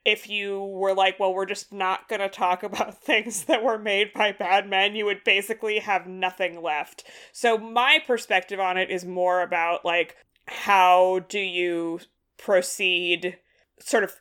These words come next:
holding both things in your head a bit and understanding that people who can be really monstrous in real life can create incredible works of art. I mean, one person I was thinking of a lot while watching this, because as you said, it is this incredible feminist work of art, which is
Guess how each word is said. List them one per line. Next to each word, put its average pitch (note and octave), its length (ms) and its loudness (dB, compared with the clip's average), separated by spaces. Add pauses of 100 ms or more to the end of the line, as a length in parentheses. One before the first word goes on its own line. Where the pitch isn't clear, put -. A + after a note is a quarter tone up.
holding G3+ 720 0
both F#3 240 2
things G3 240 -4
in F#3+ 100 -4
your F3 200 -2
head F3+ 280 2
a F3 80 4
bit F3 400 2 (260)
and F#3 220 2
understanding F3+ 1000 -2
that F3 260 0 (440)
people G3 440 -2
who G3 420 -4 (280)
can G3 240 -2
be G3 100 -4
really F#3 360 -2
monstrous F3+ 560 -4
in F3 140 -10
real E3+ 180 -2
life F3 320 0
can F3+ 160 -12
create F3 560 -6 (420)
incredible E3+ 600 -2
works D#3+ 280 -4
of E3 80 -4
art. D#3 300 0
I F#3 80 2
mean, F#3 340 -2 (260)
one G#3 320 2
person A3 340 -2
I F#3 80 2
was F#3+ 120 -2
thinking F#3+ 280 -4
of E3+ 80 -4
a F3+ 60 -2
lot C#4 280 4
while G3 140 4
watching G#3+ 380 0
this, F3+ 180 -6
because F#3+ 320 -4
as F3 160 -4
you F#3+ 100 -8
said, F#3+ 300 0
it F3+ 100 -2
is F#3 120 -4
this A#3 160 -8
incredible F#3 760 -4
feminist E3 520 -8
work F3 200 -8
of D#3 60 -10
art, D#3 260 -4
which - 160 -10
is F#3+ 140 -8